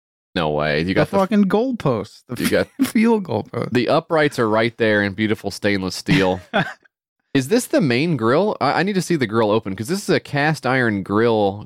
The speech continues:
Speaker 1: grate and it says touchdown on either side. So that means, honestly, you could put, like, a skirt steak on here and have touchdown grilled into the side of the steak, which is really funny.
Speaker 2: That is cute.
Speaker 1: Um, but is that what the main grill looks like, or is that just a, an accessory? 'Cause,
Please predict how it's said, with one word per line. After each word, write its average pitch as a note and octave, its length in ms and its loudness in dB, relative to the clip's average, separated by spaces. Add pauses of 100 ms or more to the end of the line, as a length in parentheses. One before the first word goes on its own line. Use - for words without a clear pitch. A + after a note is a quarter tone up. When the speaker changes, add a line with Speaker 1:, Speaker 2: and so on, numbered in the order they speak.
Speaker 1:
grate G#2 420 0
and G2 100 -4
it - 80 -10
says A2+ 180 0
touchdown C3+ 540 -2
on C#3 80 -2
either C#3 160 -2
side. C#3 420 0 (600)
So E3 60 2
that G3 60 2
means, G#3+ 180 -2
honestly, D3+ 380 0
you D#3+ 100 -2
could F#3 180 -2
put, E3+ 200 0
like, B2+ 160 0
a G#2+ 80 -2
skirt C3 320 -2
steak A2+ 260 0
on G#2 160 0
here F#2+ 220 -2
and F#2 100 0
have G2+ 300 0
touchdown F#2 600 -2
grilled F#2 300 2
into E2+ 180 -2
the E2+ 120 -4
side F2 340 0
of D2+ 160 -4
the E2 80 -6
steak, D2+ 360 -2
which D#2+ 120 -8
is E2+ 140 -6
really F2 340 0
funny. D#2 420 -6
Speaker 2:
That G2+ 140 0
is G2 140 -4
cute. G#2 280 -4 (380)
Speaker 1:
Um, F#2+ 360 0
but A#2 140 -2
is A2+ 100 0
that E3 120 2
what A3 140 0
the F3+ 80 -2
main C#3+ 260 0
grill B2+ 220 0
looks D#3+ 140 -4
like, E3 120 -2
or C3 80 0
is A2 80 0
that A#2 140 0
just B2+ 180 -8
a, F2 180 0 (240)
an F2+ 80 -4
accessory? D#2+ 600 -4
'Cause, - 380 -4